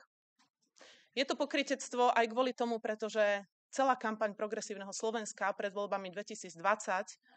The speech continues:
bola založená práve na tom, že Progresívne Slovensko chodilo na cudzie mítingy, na mítingy proti fašistom a tieto mítingy narúšalo. Mali na to úplné právo, tak ako je úplné právo vyjadriť svoj občiansky názor na klamstvá,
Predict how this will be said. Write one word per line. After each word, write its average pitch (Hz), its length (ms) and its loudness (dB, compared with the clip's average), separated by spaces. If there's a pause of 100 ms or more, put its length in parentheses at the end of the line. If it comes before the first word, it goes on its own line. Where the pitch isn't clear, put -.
(400)
bola 269 200 8
založená 247 480 4
práve 247 280 8
na 233 120 4
tom, 233 160 -2
že 214 120 -4
Progresívne 226 520 -2
Slovensko 214 440 -4
chodilo 240 640 2
na 180 120 -2
cudzie 190 320 -6
mítingy, 208 640 -6 (120)
na 190 80 -4
mítingy 185 520 -8 (160)
proti 196 400 -2 (280)
fašistom 240 640 -2 (360)
a 208 80 -2
tieto 247 240 -2
mítingy 214 520 -6 (160)
narúšalo. 180 560 -4 (640)
Mali 185 160 0
na 185 80 -2
to 185 160 -8
úplné 185 320 -10
právo, 220 400 4
tak 202 240 -2
ako - 120 -20
je 185 200 -4
úplné 262 320 0
právo 202 400 2
vyjadriť 185 480 -6 (440)
svoj 185 320 -2
občiansky 220 640 2
názor 180 400 0 (160)
na 185 160 -6
klamstvá, 175 640 -4